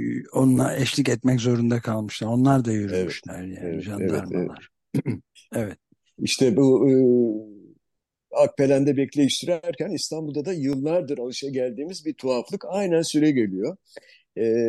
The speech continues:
Speaker 2: Evrensel Gazetesi'nde dün yayınlanan yine karikatür ile Sefer Selvi bu konuya dikkat çekti. Karikatürde bir polis karakolunda başkomiserin odasındayız.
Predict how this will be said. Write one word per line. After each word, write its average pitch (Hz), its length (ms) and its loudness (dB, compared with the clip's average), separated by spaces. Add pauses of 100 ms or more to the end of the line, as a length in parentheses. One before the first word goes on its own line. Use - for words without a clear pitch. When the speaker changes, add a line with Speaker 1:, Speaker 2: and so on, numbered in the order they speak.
(720)
Speaker 2:
Evrensel 147 720 2
Gazetesi'nde 107 640 -8
dün 143 160 0
yayınlanan 104 540 -4
yine 95 160 -4
karikatür 101 540 -4
ile 175 100 0
Sefer 143 400 2
Selvi 135 420 0
bu 107 80 -6
konuya 98 320 -8
dikkat 90 280 -6
çekti. 127 440 -6 (440)
Karikatürde 147 640 2
bir 143 100 2
polis 160 280 0
karakolunda 120 640 -2
başkomiserin 131 680 -4
odasındayız. 113 840 -6